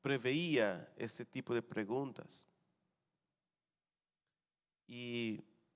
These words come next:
son preguntas que nos incomodan también, porque queremos saber en nuestros planes cómo va a ser las cosas.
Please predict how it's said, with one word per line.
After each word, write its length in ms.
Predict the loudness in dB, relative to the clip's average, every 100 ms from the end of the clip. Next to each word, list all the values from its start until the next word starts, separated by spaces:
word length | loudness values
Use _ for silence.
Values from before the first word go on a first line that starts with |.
| _ _ _ _ _ _ _ _ _
son 260 | 2 2
preguntas 880 | 4 2 2 2 4 2 0 -12 -16 _ _ _ -4
que 120 | 0
nos 260 | 0 -2 -6
incomodan 640 | -2 2 8 8 6 -2
también, 420 | -4 -6 -4 -4
porque 220 | -4 -8
queremos 440 | -4 -2 0 -2 -2
saber 500 | -2 0 2 0 -4 -16 _ _ _ _ _ _ _ _ _ _ _ _ _ _ _ _
en 80 | 0
nuestros 280 | 0 0 -6
planes 540 | 8 10 10 6 4
cómo 240 | 2 4 4
va 80 |
a 60 | 2
ser 200 | 2 2
las 140 | 2
cosas. 640 | 4 4 6 2 -6 -10